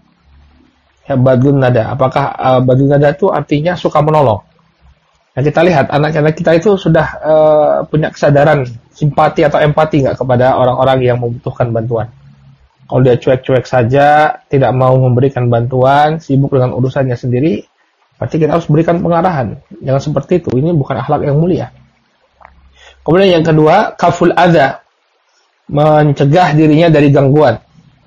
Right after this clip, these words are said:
Anak-anak kita masih suka usil atau tidak? Ini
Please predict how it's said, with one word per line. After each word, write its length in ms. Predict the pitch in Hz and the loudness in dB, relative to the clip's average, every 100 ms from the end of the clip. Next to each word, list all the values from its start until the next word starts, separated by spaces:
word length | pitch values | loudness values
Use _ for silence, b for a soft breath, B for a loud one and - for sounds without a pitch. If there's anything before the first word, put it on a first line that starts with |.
| _ | _
Anak-anak 400 | 120 139 139 139 | -4 -2 0 0
kita 160 | 160 180 | 0 2
masih 240 | 175 160 | 2 0
suka 160 | 170 165 | 0 2
usil 240 | 170 175 | 2 2
atau 240 | 160 160 170 | 0 0 0
tidak? 320 | 156 - - _ _ _ _ - | 0 -2 -8 _ _ _ _ -8
Ini 80 | 147 | 0